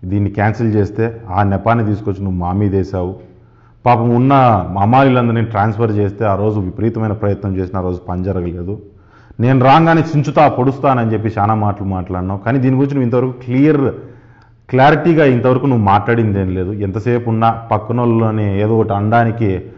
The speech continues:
అలా, ఆ, జంగాలపల్లి గోడౌన్ అని అలా ను-, అలా ఎత్తి అలా క్లోజ్ చేస్తా ఉంటావు టాపిక్ని. కానీ ఆ ఎవరైతే హమాలీని వెనకలికి తెస్తాను,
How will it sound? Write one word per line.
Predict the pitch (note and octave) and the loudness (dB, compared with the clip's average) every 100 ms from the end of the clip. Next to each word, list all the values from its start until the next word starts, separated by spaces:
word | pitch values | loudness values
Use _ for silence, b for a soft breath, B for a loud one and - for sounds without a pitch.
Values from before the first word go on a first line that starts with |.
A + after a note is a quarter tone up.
| B B | B B
అలా, | G2+ G#2+ A2 G2+ - - - - _ - | 2 4 4 2 -2 -14 -20 -20 _ -12
ఆ, | F#2+ F2 E2+ E2+ | -8 -6 -4 -2
జంగాలపల్లి | A#2+ C3 C3 B2 A2+ | 2 4 4 2 2
గోడౌన్ | A2 A#2 A#2 | 4 4 4
అని | G#2+ | 2
అలా | G#2 G2+ G#2 | 2 2 2
ను-, | G2+ G2+ | 0 -2
అలా | G2+ G2+ | -2 0
ఎత్తి | G#2 A2 A2 E3 | 0 0 -2 -2
అలా | A2+ A2 | 2 0
క్లోజ్ | G2+ A2+ A#2 G#2+ | 0 0 2 0
చేస్తా | G#2+ G#2 | -2 -4
ఉంటావు | G2 F#2 | -6 -4
టాపిక్ని. | G2 - G2+ G2 | -6 -6 -6 -6
కానీ | F#2+ G#2 F3 - - b b b b b - | -4 -4 -4 -8 -18 b b b b b 2
ఆ | A#2 B2 B2+ B2 A#2+ A2+ - G#2 | 6 6 6 6 4 2 -2 0
ఎవరైతే | C3+ D3+ D3 D#3+ | 4 4 4 4
హమాలీని | C3 D3 D#3 D3+ C3+ | 4 4 4 4 2
వెనకలికి | C3 D3 B2+ | 2 0 2
తెస్తాను, | B2 - A#2+ A#2 A#2+ | 0 2 2 2 -2